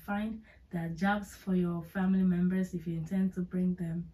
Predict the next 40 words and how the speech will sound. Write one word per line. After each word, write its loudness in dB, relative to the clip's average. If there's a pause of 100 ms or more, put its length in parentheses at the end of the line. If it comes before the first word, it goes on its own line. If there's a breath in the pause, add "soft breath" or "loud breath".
(320 loud breath)
The -2
job, 0
the 0
nursing 2
job 2
definitely 2
pays -4
better. -4
That's -6
why 0
most 2
of -4
you -2
are -2
leaving. -2 (320 loud breath)
We 2
do 6
not 2
have 0
the -4 (220)
long, 2
year-long 2
maternity. 2
We 2
don't -2
have -4
that. -4 (320 loud breath)
We 2
don't 6
have 0
free -4
healthcare. -2
But -6
so -4
it's, 0 (160)
the -2
choice -4
is -4
totally 2
yours. -2